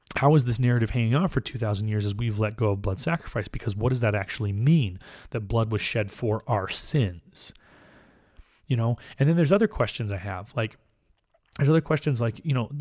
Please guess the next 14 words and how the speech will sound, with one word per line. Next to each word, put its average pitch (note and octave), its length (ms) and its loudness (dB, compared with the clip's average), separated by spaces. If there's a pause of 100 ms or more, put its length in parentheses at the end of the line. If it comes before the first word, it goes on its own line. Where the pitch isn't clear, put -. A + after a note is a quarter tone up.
(140)
we've C3 200 0
heard B2 180 4
this G#2+ 100 -2
conversation A2 640 -2
before E3+ 360 0
of, G#2 120 0
like, F#2 360 -4
um, F#2+ 440 -6 (320)
uh, F2+ 360 -8 (160)
you C3 120 -4
know, F#2 200 -12 (180)
do, C3+ 120 2
do B2+ 160 4
we C#3+ 540 4